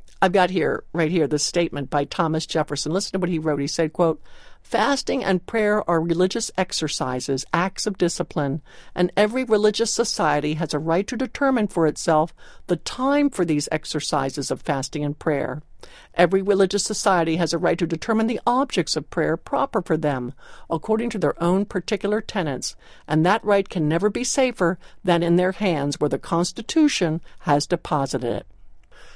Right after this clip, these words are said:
So, friend, there you go. The time is short. The National Day of Prayer is almost here, and I want every person listening to my voice to make plans to participate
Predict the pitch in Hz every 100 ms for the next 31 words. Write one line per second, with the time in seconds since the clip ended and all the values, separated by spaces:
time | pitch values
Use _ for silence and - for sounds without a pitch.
0 | - - - - 139 - 160 170 151 147
1 | 170 160 135 117 - 135 - 151 160 208
2 | - - 160 - - - - - - 165
3 | 165 170 170 170 165 - 165 165 175 180
4 | 202 196 196 202 - 190 160 - 180 180
5 | 185 180 - - 196 214 233 247 - 220
6 | 202 - 202 190 190 208 196 180 180 175
7 | 180 202 175 156 143 - - - - -
8 | 190 180 226 254 - 240 214 240 - 196
9 | 170 - 254 - 254 254 247 254